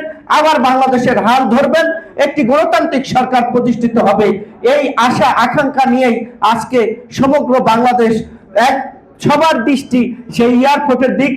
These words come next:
এবং তিনশো ফিটের দিক। এই যে আমরা মিটিং করছি, এখানেও কিন্তু কারোর মন ঠিক মতো বসছে না, কখন মিটিং শেষ হবে আর কখন ওই দিকে যাব, এই হলো অবস্থা। সকলকে ধন্যবাদ জানিয়ে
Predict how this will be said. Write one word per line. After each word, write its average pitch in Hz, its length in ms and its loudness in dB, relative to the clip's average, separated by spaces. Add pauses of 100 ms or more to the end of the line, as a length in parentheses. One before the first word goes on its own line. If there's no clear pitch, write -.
এবং 233 100 0 (120)
তিনশো 254 360 -2
ফিটের 208 340 0
দিক। 185 120 2 (400)
এই 285 140 0
যে 285 120 2
আমরা 254 240 2
মিটিং 262 240 0 (120)
করছি, 277 260 0 (360)
এখানেও 302 380 0
কিন্তু 262 240 0 (420)
কারোর 247 240 2 (100)
মন 254 180 2 (180)
ঠিক 247 140 0 (100)
মতো 247 160 0 (100)
বসছে 262 320 0 (100)
না, 202 80 2 (340)
কখন 294 240 2 (100)
মিটিং 311 240 0 (140)
শেষ 294 140 2 (100)
হবে 247 160 2 (380)
আর 262 80 2 (120)
কখন 254 320 0
ওই 240 160 4
দিকে 240 260 0
যাব, 202 140 2 (380)
এই 262 140 2
হলো 240 160 2 (100)
অবস্থা। 214 360 0 (380)
সকলকে 277 340 2 (120)
ধন্যবাদ 269 340 2 (100)
জানিয়ে 277 260 2